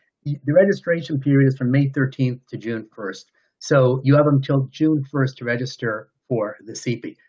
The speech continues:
Assuming you're already a member of C P A of a provincial institute, you have until June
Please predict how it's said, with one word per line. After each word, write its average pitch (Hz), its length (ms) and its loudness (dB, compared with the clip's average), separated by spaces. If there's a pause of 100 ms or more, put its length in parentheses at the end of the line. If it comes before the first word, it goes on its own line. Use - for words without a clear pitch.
(140)
Assuming 165 380 0
you're 139 160 6
already 131 220 4
a 120 40 2
member 120 380 2
of 107 100 -6
C - 160 -8
P 113 200 -4
A 107 200 0
of 113 160 -8
a 113 60 -12
provincial 127 440 -4 (220)
institute, 131 540 -4 (300)
you 135 100 2
have 131 100 2
until 127 300 0
June 113 200 -4